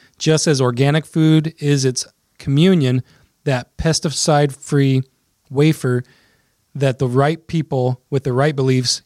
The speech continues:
imbibe." A really interesting concept of, as he ties that to traditional Judeo-Christian beliefs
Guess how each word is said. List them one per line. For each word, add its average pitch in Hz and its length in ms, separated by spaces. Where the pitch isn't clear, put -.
imbibe." 117 640
A 160 140
really 151 380
interesting 139 540
concept 147 580
of, 123 180
as 131 340
he 143 240
ties 151 380
that 135 240
to 135 140
traditional 135 460
Judeo-Christian 123 800
beliefs 120 440